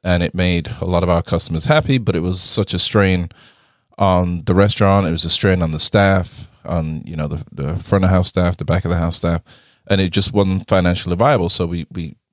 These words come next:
we cut that off. So now we are not serving lunch, much to my chagrin and a lot of my customers. And it's,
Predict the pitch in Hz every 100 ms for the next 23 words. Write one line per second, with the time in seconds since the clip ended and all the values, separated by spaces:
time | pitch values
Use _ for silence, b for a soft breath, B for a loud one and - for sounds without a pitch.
0 | _ 87 80 _ - 127 - 82 131 113
1 | - 85 101 139 107 95 _ _ - 113
2 | 107 170 - 117 87 80 78 82 - -
3 | B B B B B - 92 - 92 90
4 | - 85 90 87 82 85 82 82 78 _
5 | - 85 85 82 82 131 143 92 85 87
6 | 87 - -